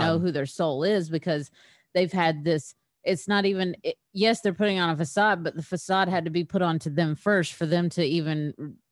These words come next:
Speaker 2: begin to reflect that facade back
Speaker 1: A K A
Speaker 2: to it.
Speaker 1: the world.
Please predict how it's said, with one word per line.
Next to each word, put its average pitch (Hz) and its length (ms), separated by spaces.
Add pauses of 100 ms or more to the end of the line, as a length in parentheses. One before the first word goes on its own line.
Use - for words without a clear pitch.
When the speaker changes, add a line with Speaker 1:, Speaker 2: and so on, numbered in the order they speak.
(120)
Speaker 2:
begin 160 420
to 160 200
reflect 170 640
that 143 280
facade 139 500
back 135 180
Speaker 1:
A 110 120
K 107 60
A - 40
Speaker 2:
to 175 180
it. 101 180
Speaker 1:
the 113 60
world. 107 500